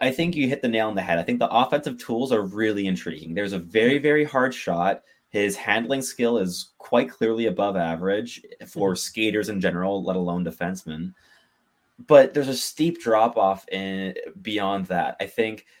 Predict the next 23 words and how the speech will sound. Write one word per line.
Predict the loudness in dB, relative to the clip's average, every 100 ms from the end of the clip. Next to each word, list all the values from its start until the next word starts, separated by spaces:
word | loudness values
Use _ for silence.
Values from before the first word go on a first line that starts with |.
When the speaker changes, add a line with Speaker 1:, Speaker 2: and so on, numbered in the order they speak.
| _
Speaker 1:
he's | -2 0
a | 0
decent | -2 -4 -2 -4 -4
passer | 0 0 0 -4
when | -4
he |
sees | -4 -6 -6 -6
lanes, | -4 -4 -4 -4
but | -4
he's | -6 -4
not | -4 -2 -2 -2 -4
a |
playmaker | -16 -4 -4 -2 -4 -4 -2
in | -4
terms | -4 -6 -6
of | -8
creating | -14 -6 -2 0 -2 -2 -4
lanes | -4 -4 -4 -6
and | -8 -8 -8 -10 -2
finding | 0 0 -2 -4 -6 -10 _ _ _
the | -8
hidden | -2 -2 -2 -6
ones, | -6 -8 -10